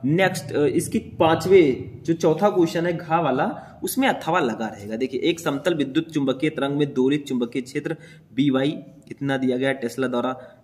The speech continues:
दिया जाता है। विद-, आपको क्या करना है, विद्युत चुंबकीय तरंग की तरंग दैर्ध्य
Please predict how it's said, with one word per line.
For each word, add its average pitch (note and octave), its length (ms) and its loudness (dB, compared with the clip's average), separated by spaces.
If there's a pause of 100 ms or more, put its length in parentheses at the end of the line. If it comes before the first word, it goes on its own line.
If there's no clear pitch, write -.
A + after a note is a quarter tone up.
दिया B2+ 240 2
जाता C3 280 -2
है। D3 180 -4
विद-, A#2+ 520 -6
आपको D#3 240 4
क्या C#3+ 120 2
करना D3 220 0
है, D3 60 0
विद्युत C3+ 260 -2
चुंबकीय B2+ 320 -2
तरंग B2+ 220 -4
की B2 60 -6
तरंग A2+ 320 -4
दैर्ध्य C#3+ 280 -2